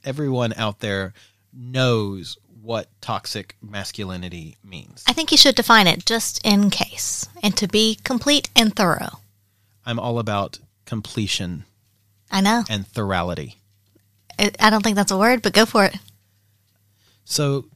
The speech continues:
Speaker 1: toxic masculinity actually originated in the, the late nineteen eighties and early nineties. And it's gotten a lot of, um, it's gotten a lot of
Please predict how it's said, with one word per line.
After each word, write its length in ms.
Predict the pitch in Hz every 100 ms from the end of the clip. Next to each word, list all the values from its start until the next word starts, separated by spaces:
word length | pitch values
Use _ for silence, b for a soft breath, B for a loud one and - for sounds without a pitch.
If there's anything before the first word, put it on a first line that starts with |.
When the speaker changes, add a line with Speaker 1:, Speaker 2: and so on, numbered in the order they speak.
| _ _ _ _
Speaker 1:
toxic 460 | - 202 - 190 _
masculinity 760 | 151 131 - 120 113 104 104 104
actually 320 | 120 - 120
originated 600 | 107 104 101 98 92 92 -
in 360 | 104 98 95
the, 480 | 98 95 95 92 - _ _
the 60 | 101
late 240 | 104 113
nineteen 300 | 107 104 101
eighties 280 | 92 90 87
and 100 | 85
early 220 | 90 87
nineties. 580 | 87 82 82 82 - - b b b b b _
And 140 | 131 123
it's 200 | 110 -
gotten 600 | 139 135 135 117 110 101 _ _ -
a 40 | 113
lot 320 | 117 120 117
of, 540 | 107 104 98 - - -
um, 600 | 107 101 92 92 87 92 _ _ _ _ - _ _ _ _ _ _ _ _ _ _ _ _
it's 200 | 135 -
gotten 180 | 147 131
a 40 |
lot 160 | 120 117
of 160 | 98